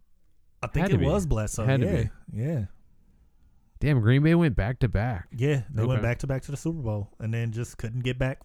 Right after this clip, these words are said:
Speaker 1: to save their life afterwards. And it's like every year you see the glaring holes that the Packers have, and only one time in recent memory do I recall them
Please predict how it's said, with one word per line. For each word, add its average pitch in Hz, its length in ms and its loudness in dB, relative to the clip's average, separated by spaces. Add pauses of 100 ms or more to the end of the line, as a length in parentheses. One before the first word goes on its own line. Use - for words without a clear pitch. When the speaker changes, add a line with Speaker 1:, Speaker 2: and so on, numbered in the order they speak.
Speaker 1:
to - 140 -20
save 127 280 -6
their 131 80 -4
life 135 240 -4
afterwards. 110 580 -10 (460)
And 135 120 -6
it's 139 120 -8
like 131 260 -8
every 151 300 -4
year 131 240 -4
you 120 180 -6
see 139 220 -4
the 120 100 -2
glaring 117 440 -4
holes 120 600 -2 (380)
that 117 160 -4
the - 60 -4
Packers 120 400 -2
have, 113 360 -2 (680)
and 131 220 0 (340)
only 131 360 -2
one 123 520 -2
time 139 480 -2
in 123 120 -2
recent 139 320 -2
memory 120 300 0
do 117 160 0
I 113 60 0
recall 117 380 2
them 104 180 -2